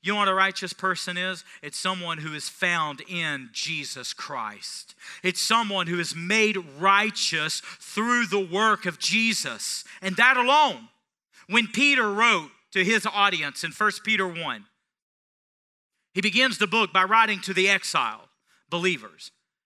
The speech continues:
And this is what he said to them, and he would say it to us because we're the body of Christ. This is what Peter said, that great apostle.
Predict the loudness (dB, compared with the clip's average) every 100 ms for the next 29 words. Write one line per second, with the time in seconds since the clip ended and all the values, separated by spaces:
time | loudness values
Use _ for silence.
0 | _ -10 -2 0 0 0 2 2 2 2
1 | 2 2 0 2 4 2 0 -4 -6 -2
2 | 0 0 -2 -4 2 2 2 -4 -8 -6
3 | -4 -4 -2 2 2 0 -4 0 0 0
4 | -4 -18 _ _ -20 -20 -10 -2 0 2
5 | 2 4 4 4 4 0 -4 -4 -10 _
6 | _ _ _ _ _ _ _ _ _ -10
7 | -10 -2 2 2 2 2 2 2 -2 -6